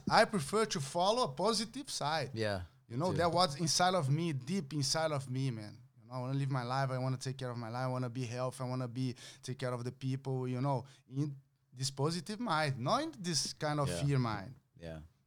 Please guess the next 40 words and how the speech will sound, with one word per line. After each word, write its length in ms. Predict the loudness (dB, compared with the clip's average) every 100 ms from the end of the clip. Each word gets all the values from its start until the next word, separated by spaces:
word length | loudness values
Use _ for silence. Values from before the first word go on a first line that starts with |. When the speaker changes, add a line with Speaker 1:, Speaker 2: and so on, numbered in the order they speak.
| _ -10
Speaker 1:
You 80 | -4
know? 280 | -2 -2 -6 -18 -16
Speaker 2:
Yeah, 160 | -14 -14 -18 _ _ -20 -20
for 60 | -6
Speaker 1:
And 60 | 2
Speaker 2:
sure. 80 |
Speaker 1:
you 60 | 6
see, 580 | 6 6 6 4 2 0
it's, 200 | 0 0
it's 200 | 2 2
clear, 380 | 2 4 6 8
the 140 | 8 8
manipulation 800 | 8 8 8 6 6 4 4 2
of 120 | 4
the, 160 | 0 0 0
the 100 | 4
media. 420 | 6 4 4 0
Speaker 2:
The 80 | 0
media, 400 | -4 -6 -4 -6 0
Speaker 1:
It's 280 | 2 4 2
Speaker 2:
yeah. 60 | 0
Speaker 1:
clear. 480 | 0 2 2 0 -8 -18 _ 0
Okay, 560 | 0 6 8 8 6 2 -10 -4 8
everything's 520 | 10 10 10 8 10
hap-, 240 | 8 8
okay, 600 | 8 8 6 4 6 6 4
the, 140 | 2
the 200 | 0 -4 6
problem, 420 | 8 8 6 2 0 -2
uh, 180 | 0 0 -4 -18 -12
ration, 500 | 0 4 6 6 4 4
it's 240 | 2 4
happened, 360 | 6 8 8 6
but 120 | 6
it, 120 | 6 2
it's 280 | -2 2 0
crazy 420 | 2 2 2 0
the 120 | 0 2
manipulation 840 | 4 2 -2 -4 -4 -4 -6 -10 -18 -10
that 160 | -10